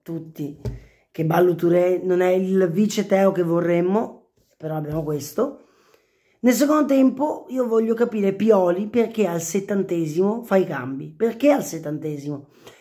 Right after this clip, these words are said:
Perché non li puoi fare prima? Cosa vuoi che facciano in venti minuti i cambi? Leao e Brahim Diaz.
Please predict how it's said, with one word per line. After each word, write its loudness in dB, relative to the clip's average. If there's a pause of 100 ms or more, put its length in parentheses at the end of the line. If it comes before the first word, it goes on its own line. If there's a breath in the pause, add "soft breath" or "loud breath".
Perché 2
non 6
li 0
puoi 0
fare 0
prima? 0
Cosa 0
vuoi -2
che -8
facciano -6 (280 soft breath)
in 4
venti 4
minuti 0
i -8
cambi? -6
Leao 4
e 0
Brahim 4
Diaz. -10